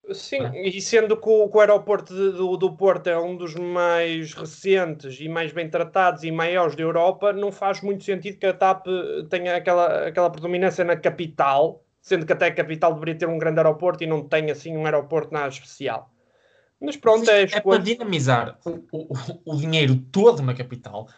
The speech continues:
Speaker 2: para centralizar o turismo na capital, para tornar a ideia de que, como, do ponto de vista de um turista, opa,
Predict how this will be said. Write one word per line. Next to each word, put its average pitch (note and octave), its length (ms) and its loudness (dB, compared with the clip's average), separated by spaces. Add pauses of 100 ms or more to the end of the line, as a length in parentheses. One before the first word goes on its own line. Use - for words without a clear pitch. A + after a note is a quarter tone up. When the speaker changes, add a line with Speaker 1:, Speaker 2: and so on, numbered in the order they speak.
Speaker 2:
para D#3+ 120 -2
centralizar G3+ 840 -2
o C3+ 40 -8
turismo C3 440 -6
na D3 220 -2
capital, B2+ 640 -8 (340)
para G3 220 4
tornar G3 540 -4
a - 20 -2
ideia F3 380 -4
de E3 240 -6
que, C#3 420 -6 (540)
como, C#3 420 -6 (720)
do D3 120 -2
ponto A3+ 240 0
de G3 60 -12
vista C#3 200 -4
de B2+ 80 -4
um C#3 80 -2
turista, B2+ 460 -4 (460)
opa, - 380 -2